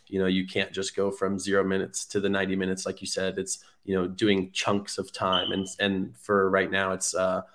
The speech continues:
one of my athletes that's concerned with gymnastics volume,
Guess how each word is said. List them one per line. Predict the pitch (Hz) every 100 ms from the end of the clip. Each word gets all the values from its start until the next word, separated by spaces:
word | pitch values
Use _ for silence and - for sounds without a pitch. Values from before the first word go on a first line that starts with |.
| _ -
one | 104
of | 95
my | 92
athletes | 92 - 95 -
that's | 92 87
concerned | - 101 98 95
with | 92 92 - 101
gymnastics | 113 113 101 - 98 -
volume, | - 90 - -